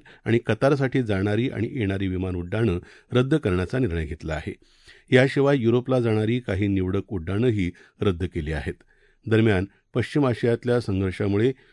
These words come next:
दुबईत अडकून पडलेली भारतीय बॅडमिंटनपटू पीव्ही सिंधू उद्यापासून सुरू होणाऱ्या ऑल इंग्लंड चॅम्पियनशिपला मुकणार आहे.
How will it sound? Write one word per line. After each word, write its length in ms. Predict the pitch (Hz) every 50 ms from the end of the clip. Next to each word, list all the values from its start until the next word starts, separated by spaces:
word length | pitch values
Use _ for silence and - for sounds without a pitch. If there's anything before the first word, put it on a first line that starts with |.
| _ _ -
दुबईत 440 | 107 120 117 131 143 160 175 - -
अडकून 300 | 113 101 - 120 117 117
पडलेली 460 | 113 117 107 101 101 104 104 117 117
भारतीय 400 | 98 92 90 87 95 92 110 107
बॅडमिंटनपटू 840 | 95 95 92 90 92 95 92 87 95 92 87 98 98 - - 127 127 127 -
पीव्ही 240 | 104 85 82 90 85
सिंधू 460 | - - - 117 127 113 101 98 90 87 - - _ _ _ _
उद्यापासून 560 | - 113 120 131 135 - 143 131 - 156 147 143
सुरू 220 | - 110 98 95
होणाऱ्या 380 | 98 95 110 113 101 85 80 78 - - _ _ _ _ -
ऑल 220 | 120 127 139 143
इंग्लंड 300 | 139 143 139 139 139 143 -
चॅम्पियनशिपला 680 | - 110 98 92 101 95 90 - - 90 80 92 101 117
मुकणार 360 | 120 101 82 - 80 76 73
आहे. 240 | 73 73 - 85